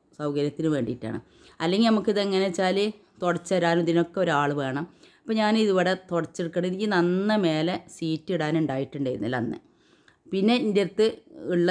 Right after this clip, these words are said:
സീറ്റ് പിന്നെ ഇട്ട് കൊടുക്കാമെന്ന് വിചാരിച്ച് ഒരിടത്ത് സെറ്റാക്കി വെച്ചായിരുന്നു. അത് പിന്നെ ഞാൻ കണ്ടിട്ടില്ലായിരുന്നു ട്ടോ. എന്നിട്ട് പിന്നെ അകത്തുനിന്ന് രണ്ട് മൂന്ന് സീറ്റൊക്കെ എടുത്ത് കൊടുന്ന്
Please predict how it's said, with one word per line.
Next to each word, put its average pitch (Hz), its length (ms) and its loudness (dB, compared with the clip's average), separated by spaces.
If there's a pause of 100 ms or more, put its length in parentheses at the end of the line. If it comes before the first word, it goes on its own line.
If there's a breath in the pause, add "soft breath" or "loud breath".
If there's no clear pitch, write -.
(100)
സീറ്റ് 160 360 -2 (120)
പിന്നെ 175 260 0
ഇട്ട് - 260 -2
കൊടുക്കാമെന്ന് 175 500 2
വിചാരിച്ച് 151 360 -2
ഒരിടത്ത് 160 440 0
സെറ്റാക്കി 160 460 -4
വെച്ചായിരുന്നു. 151 540 -2
അത് 165 160 2
പിന്നെ 175 200 2 (100)
ഞാൻ 147 180 0 (140)
കണ്ടിട്ടില്ലായിരുന്നു 143 720 -2
ട്ടോ. 117 100 -10 (840)
എന്നിട്ട് 175 200 2
പിന്നെ 196 180 4
അകത്തുനിന്ന് 165 440 0
രണ്ട് 160 220 0
മൂന്ന് 170 220 0
സീറ്റൊക്കെ 143 420 -6
എടുത്ത് 156 320 -10
കൊടുന്ന് 143 320 0